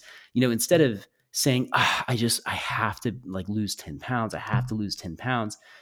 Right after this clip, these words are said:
You have to ask yourself, "What would someone who is ten pounds lighter do?" Or just, "What does someone that is healthier do? What does someone who has a higher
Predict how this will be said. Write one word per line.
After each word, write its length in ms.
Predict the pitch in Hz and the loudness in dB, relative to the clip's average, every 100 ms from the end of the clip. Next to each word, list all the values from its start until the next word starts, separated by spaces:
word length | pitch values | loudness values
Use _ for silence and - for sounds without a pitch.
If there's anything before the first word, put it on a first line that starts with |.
| - _ _ _ | -20 _ _ _
You 120 | - 139 | 4 4
have 100 | 143 | 6
to 80 | |
ask 240 | 98 143 - | 4 4 0
yourself, 260 | 107 98 95 | -2 -2 0
"What 160 | 131 | 0
would 160 | 175 - | 2 0
someone 320 | - 127 123 | -2 -2 -2
who 160 | 117 113 | -2 -2
is 120 | 95 | -2
ten 240 | - 113 | -4 -4
pounds 300 | 107 110 95 | -2 -4 -2
lighter 260 | 95 98 85 | -2 -2 -2
do?" 400 | - 143 98 - | 0 2 2 0
Or 120 | 117 120 | 0 2
just, 320 | 135 127 - 107 | 2 2 -2 -4
"What 180 | 101 127 | 2 2
does 140 | 139 | 4
someone 480 | 139 127 123 120 120 _ _ | 2 2 2 0 -4 _ _
that 160 | 113 110 | -2 -2
is 100 | 95 | 0
healthier 460 | - 139 127 92 85 | 0 0 0 -4 -2
do? 240 | 117 92 | -2 0
What 140 | 104 | 0
does 120 | 135 - | 0 2
someone 240 | 143 135 | 2 4
who 60 | 123 | 2
has 140 | 107 | 0
a 60 | 101 | -2
higher 480 | - 120 120 120 | 0 2 4 2